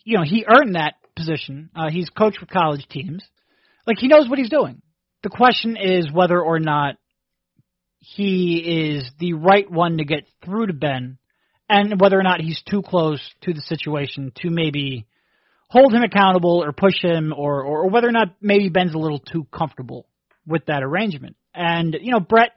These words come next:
who's known both of them for a very long time, doesn't see it that way. And I would expect both Brett to say that and also Brett to believe that.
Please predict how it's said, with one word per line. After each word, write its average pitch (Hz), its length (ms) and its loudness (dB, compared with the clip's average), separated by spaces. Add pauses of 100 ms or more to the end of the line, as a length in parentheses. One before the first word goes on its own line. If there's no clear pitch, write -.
who's 180 200 -4
known 185 420 -2 (160)
both 180 220 4
of 175 120 -6
them 165 300 -2
for 165 120 -4
a 147 60 -4
very 156 220 0
long 143 220 -2
time, 135 400 -6 (1040)
doesn't 208 320 4
see 190 100 0
it 175 140 0
that 185 140 2
way. 240 200 0 (260)
And 185 560 0
I 190 120 6
would 190 100 6
expect 185 380 -2
both 180 240 -2
Brett 185 300 -2
to 175 100 -8
say 160 260 -4
that 175 220 -2
and 190 100 -6
also 165 380 -4 (160)
Brett 170 180 -2 (360)
to 185 100 -4
believe 139 320 -6
that. 190 200 -6